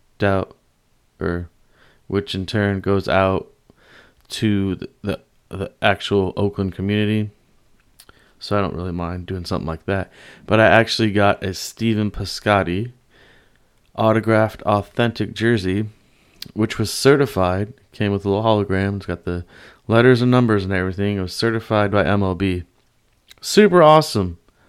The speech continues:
So, um, yeah, if you guys are looking to get something like that in the future, I suggest you take part in, um, some of the little, um, I don't wanna call it a giveaway,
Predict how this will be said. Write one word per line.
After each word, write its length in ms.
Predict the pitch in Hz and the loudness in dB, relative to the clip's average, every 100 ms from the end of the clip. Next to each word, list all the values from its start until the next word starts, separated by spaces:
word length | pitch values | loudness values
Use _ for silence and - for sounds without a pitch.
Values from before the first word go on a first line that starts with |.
| _ _ _ - - _ _ | _ _ _ -20 -20 _ _
So, 680 | - 135 131 127 127 - - | 0 6 8 8 4 0 -2
um, 400 | 120 123 123 123 | 4 6 6 4
yeah, 120 | 143 135 | 2 2
if 120 | 143 | 0
you 80 | 143 | 2
guys 220 | 156 143 | 2 4
are 60 | |
looking 280 | 135 143 147 | 4 4 2
to 60 | 107 | 0
get 180 | 110 - | 0 0
something 200 | 90 113 | 0 0
like 160 | 107 | 0
that 100 | 117 | 0
in 60 | 95 | 0
the 80 | 98 | -2
future, 580 | - 120 - 139 143 - | -4 -4 -2 -2 -2 -2
I 200 | 104 104 | 0 0
suggest 720 | 104 117 98 110 131 139 - | 0 -4 0 0 0 -2 -6
you 100 | 120 | -6
take 320 | 117 - 123 - | -2 -2 -2 -2
part 500 | 117 127 135 - _ - - - - - | 2 2 2 -2 _ -20 -20 -20 -20 -4
in, 380 | 110 113 113 - | 2 4 2 0
um, 380 | 107 107 101 101 | 0 2 2 -2
some 280 | - 117 120 | -2 0 0
of 60 | 117 | 0
the 80 | |
little, 480 | 117 113 113 113 - - | 0 0 0 0 -2 -2
um, 520 | 95 98 95 98 95 _ _ _ _ _ _ _ _ _ - - - _ _ _ _ _ | 0 0 -2 -6 -10 _ _ _ _ _ _ _ _ _ -20 -20 -20 _ _ _ _ _
I 100 | 120 | -2
don't 100 | 131 | 0
wanna 160 | 117 101 | 0 0
call 240 | 95 73 | -2 -2
it 20 | |
a 40 | 73 | -6
giveaway, 720 | 101 98 92 92 95 98 | -2 0 0 0 0 -2